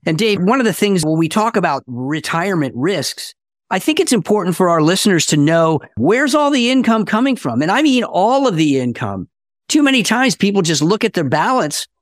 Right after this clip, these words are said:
in their account and they say, "Well, I think I have enough to retire on."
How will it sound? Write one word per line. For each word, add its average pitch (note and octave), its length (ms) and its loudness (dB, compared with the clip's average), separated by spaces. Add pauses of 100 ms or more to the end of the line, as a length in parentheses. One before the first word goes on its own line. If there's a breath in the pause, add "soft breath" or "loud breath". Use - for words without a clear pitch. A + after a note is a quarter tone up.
(120)
in E3+ 160 2
their E3 180 2
account F#3 420 -2
and D#3 80 2
they D#3 100 0
say, D3+ 240 0
"Well, A3 400 0 (160)
I - 80 -6
think D4 260 -2
I C4+ 80 0
have F3 180 -2
enough C#3+ 280 -2
to C#3 100 -2
retire B2 520 -2
on." C3 240 -2